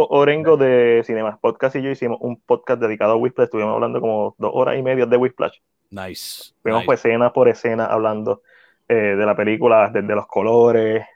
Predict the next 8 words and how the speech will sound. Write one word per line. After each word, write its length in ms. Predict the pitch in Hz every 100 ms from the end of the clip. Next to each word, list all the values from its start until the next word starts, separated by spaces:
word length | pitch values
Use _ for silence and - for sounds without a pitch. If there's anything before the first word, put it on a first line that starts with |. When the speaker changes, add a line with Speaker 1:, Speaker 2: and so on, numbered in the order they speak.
| _ -
Speaker 2:
este, 720 | 104 _ - 101 92 95 - _ _ - _ _ _ _ - _ - - -
o 60 |
sea, 180 | - 101
Speaker 1:
No, 80 | - _ _ _ _ _ _ _ _ _ _ _ _ -
Speaker 2:
papi, 220 | 127 123
Speaker 1:
entonces 220 | 113 120
Speaker 2:
un, 80 |
Speaker 1:
tú, 60 | 139